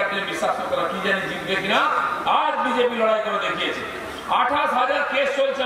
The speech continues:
আমাদের কর্মীদের নামে, সে case আমরা লড়ছি, কোটি কোটি টাকা খরচা করছি।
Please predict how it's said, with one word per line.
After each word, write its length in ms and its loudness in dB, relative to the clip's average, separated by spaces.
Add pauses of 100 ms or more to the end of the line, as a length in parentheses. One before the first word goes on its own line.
আমাদের 280 0
কর্মীদের 460 -2
নামে, 220 2 (240)
সে 80 2 (100)
case 180 2 (100)
আমরা 220 2
লড়ছি, 260 0 (1120)
কোটি 180 2
কোটি 160 2
টাকা 180 2
খরচা 320 2
করছি। 220 0